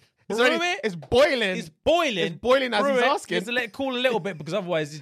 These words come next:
Speaker 1: It's
Speaker 2: scalding
Speaker 1: long,
Speaker 2: himself.
Speaker 1: yeah.
Speaker 2: And then he has to squat in the tea. It's just a whole, it's a
Speaker 1: It's a
Speaker 2: whole
Speaker 1: palaver.
Speaker 2: palaver.
Speaker 1: It's palaver. That's what
Speaker 2: Oh,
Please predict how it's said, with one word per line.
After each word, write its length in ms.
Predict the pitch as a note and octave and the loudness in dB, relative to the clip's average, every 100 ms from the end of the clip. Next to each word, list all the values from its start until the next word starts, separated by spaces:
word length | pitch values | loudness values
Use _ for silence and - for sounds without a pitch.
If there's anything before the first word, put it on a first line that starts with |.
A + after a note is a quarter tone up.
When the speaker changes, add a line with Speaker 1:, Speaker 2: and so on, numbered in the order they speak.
| - E3 | -8 -6
Speaker 1:
It's 100 | D#3 | 2
Speaker 2:
scalding 300 | F#3 G#3+ D3+ | 4 6 4
Speaker 1:
long, 100 | C#3+ | 4
Speaker 2:
himself. 320 | C3 D3+ E3 | 2 0 -2
Speaker 1:
yeah. 60 | _ _ _ - | _ _ _ -8
Speaker 2:
And 160 | E3+ | -4
then 320 | G#3 A3 G#3 G3+ | -2 -2 -4 -10
he 100 | F3+ | -6
has 100 | G3 | -6
to 80 | F3+ | -8
squat 360 | - - A3 G3+ | -10 0 0 0
in 60 | |
the 80 | F#3+ | -4
tea. 400 | E3+ G3 F#3+ F#3+ - _ _ | -4 -2 -2 -4 -12 _ _
It's 120 | G3 | -12
just 140 | C4 G3+ | -10 -12
a 40 | |
whole, 320 | D#3+ G3 A3 | -8 -6 -6
it's 180 | A3 - | -6 -8
a 40 | A3 | -6
Speaker 1:
It's 120 | D3 | -2
a 40 | |
Speaker 2:
whole 80 | A#3+ | 0
Speaker 1:
palaver. 640 | A3+ A#2+ B2+ B2+ A#3 B3 D#3+ | 2 4 6 6 6 4 2
Speaker 2:
palaver. 200 | C3+ D3 | 0 0
Speaker 1:
It's 80 | - | 2
palaver. 1040 | G#3 F#3+ F3+ G3 G3+ G3 F3 C#3+ B2 C#3 | 4 6 8 8 10 8 6 4 4 6
That's 180 | E3 F3+ | 2 4
what 300 | A#3 G3+ | 4 6
Speaker 2:
Oh, 40 | F#3 | 4